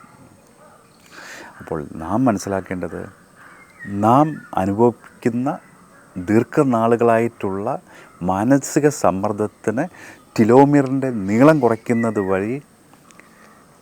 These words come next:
കോശങ്ങൾ വേഗം നശിച്ചു പോകാനും ആ നശിച്ചു പോകുന്നത് കാരണം നാം വേഗതയിൽ വയസ്സാകാനും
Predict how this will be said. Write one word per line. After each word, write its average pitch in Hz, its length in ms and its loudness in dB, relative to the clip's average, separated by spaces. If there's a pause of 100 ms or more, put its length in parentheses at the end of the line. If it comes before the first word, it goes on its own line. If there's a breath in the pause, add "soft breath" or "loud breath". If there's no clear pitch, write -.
(300)
കോശങ്ങൾ 117 460 -2 (200)
വേഗം 143 320 6 (680 loud breath)
നശിച്ചു 123 400 -6
പോകാനും 95 440 -2 (600 loud breath)
ആ 147 60 6 (200)
നശിച്ചു 147 420 0
പോകുന്നത് 120 420 0 (100)
കാരണം 101 300 -6 (420 loud breath)
നാം 101 140 -6 (280)
വേഗതയിൽ 127 520 6 (520 soft breath)
വയസ്സാകാനും 101 800 0